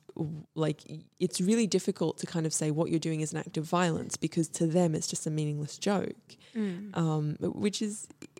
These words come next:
Speaker 1: yeah, it's really difficult 'cause they, they refuse to kind of see. I know that I, I constantly go on about, like, empathy and, and closed-mindedness on this podcast, but that is basically what it comes down to. Like, you refuse to kind of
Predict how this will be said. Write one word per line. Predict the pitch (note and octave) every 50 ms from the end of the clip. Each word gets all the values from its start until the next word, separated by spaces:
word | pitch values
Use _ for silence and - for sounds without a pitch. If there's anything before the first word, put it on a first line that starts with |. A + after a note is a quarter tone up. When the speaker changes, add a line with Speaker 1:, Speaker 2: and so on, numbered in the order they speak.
| - -
Speaker 1:
yeah, | - G3 F3+ F#3 F3+ E3+ E3 D#3+ D#3+
it's | E3+ E3 D#3+ - - -
really | F#3+ F3 F3 F3 F3+ F3+ F3+ F3+ F3 E3+ E3 E3 D#3+ D3+
difficult | C#3+ - E3+ D#3+ - E3+ - - E3 E3+ -
'cause | F#3+ E3+ -
they, | G3 F#3+ G3
they | - G3
refuse | G3 G#3 G#3+ - A#3 A3+ A3+ A3 - -
to | G#3+ G#3
kind | - G3+ F#3+ F3+
of | F3 E3 E3 - _ _ _ _ _ _ _ -
see. | - - - - F#3+ F#3 F#3 F3+ F3+ F3 F3 F3 E3+ F3+ F#3 - _ _ _ _ _ _ _ -
I | - A3
know | A3 A#3+ A#3+
that | A3 A3 G3+
I, | G3 F#3+ - F3+
I |
constantly | F3 - F#3+ F#3 F3 - E3+ F#3 F3+
go | F3+ E3+ E3 E3
on | E3 E3 D#3+
about, | D#3 D#3 D3
like, | C#3+ D#3 - -
empathy | E3+ E3+ D#3+ E3+ - - - D3 C#3+ C#3+ C#3
and, | - - E3 D#3+ D3+ C#3+
and | - E3 D#3
closed-mindedness | - - D#3+ D3+ - D#3 D3+ D3+ D3 D3+ D#3+ C#3+ F3 C#3 - D#3 -
on | - - F2
this | - -
podcast, | - - - - - - - - - -
but | - - - - - - - - - - -
that | D#3 F3 E3+ E3
is | E3+ D#3+ D3
basically | - D3 D3 D3 - D#3 - - D3+ D3 -
what | - D#3+ - -
it | - -
comes | - F3 F3 E3+ -
down | - F3 - - - F3+
to. | - - - -
Like, | - - - - -
you | - -
refuse | - F#3 - - - - - - -
to | - G3
kind | - - F#3+ -
of | - - - -